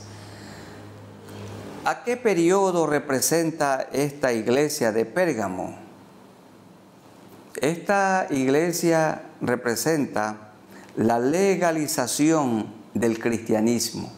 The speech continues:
que se inició cuando se dice que Constantino, el emperador romano, se convirtió a Cristo en el año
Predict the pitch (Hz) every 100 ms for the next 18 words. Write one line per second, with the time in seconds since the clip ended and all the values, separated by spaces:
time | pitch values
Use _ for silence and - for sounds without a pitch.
0 | - - - - - - - - - -
1 | - - - 123 120 120 - - 120 135
2 | 190 175 143 - 107 107 107 113 - -
3 | - - - - - 127 170 139 107 107
4 | - - - 165 - 117 117 180 165 -
5 | 135 - 113 - 120 120 - - 110 107
6 | - 175 151 117 117 - 117 110 113 110
7 | 107 110 151 160 151 151 143 135 127 -
8 | - - 117 - 120 113 113 104 107 131
9 | 139 143 - 101 - 151 147 - 101 101
10 | - - - - 117 120 113 123 147 151
11 | 147